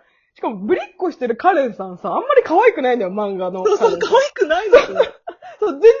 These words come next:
Speaker 1: なんか顔が、なんかシワがすごいいっぱい入ってて、なんか可愛くない。普段の真面目な顔の方がカレンさん可愛いよって感じなんだけど、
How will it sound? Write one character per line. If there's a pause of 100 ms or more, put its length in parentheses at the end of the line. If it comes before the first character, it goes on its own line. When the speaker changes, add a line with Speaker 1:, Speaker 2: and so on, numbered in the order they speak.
(100)
Speaker 1:
な
ん
か
顔
が、 (500)
な
ん
か
シ
ワ
が
す
ご
い
い
っ
ぱ
い
入
っ
て
て、
な
ん
か (160)
可
愛
く
な
い。
普
段
の
真
面
目
な
顔
の (140)
方
が
カ
レ
ン
さ
ん
可 (120)
愛
い
よ
っ
て
感
じ
な
ん
だ
け
ど、